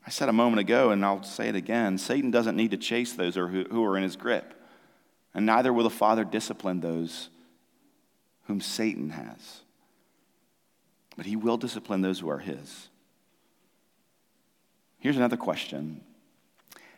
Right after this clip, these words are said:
How have you been interpreting difficulties in your life?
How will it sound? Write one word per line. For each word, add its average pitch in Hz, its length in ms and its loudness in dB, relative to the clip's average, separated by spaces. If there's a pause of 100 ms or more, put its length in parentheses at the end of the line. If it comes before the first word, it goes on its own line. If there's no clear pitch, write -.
How 156 260 4
have 156 120 4
you 131 100 4
been 117 160 6
interpreting 98 800 0
difficulties 85 840 -4
in 78 100 -4
your 67 120 -4
life? - 440 -14